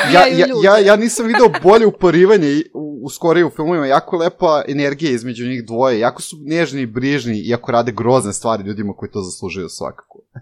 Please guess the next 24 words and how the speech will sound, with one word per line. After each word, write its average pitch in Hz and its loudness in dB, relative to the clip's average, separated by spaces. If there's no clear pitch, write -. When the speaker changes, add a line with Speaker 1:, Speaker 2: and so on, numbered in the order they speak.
Speaker 1:
Da, 240 -6
ko 247 -10
bi 320 -10
rekao, 311 -10
stvarno, 208 -10
kad 202 -16
ih 214 -18
onako 226 -14
pogledaš 202 -10
mimo 226 -12
onoga 208 -12
što 208 -12
znaš 190 -14
da 190 -14
rade, 185 -12
iza 208 -14
zatvorenih 202 -14
vrata, 220 -12
ko 330 -10
bi 320 -10
rekao 320 -10
da 190 -14
su - -20
oni 185 -16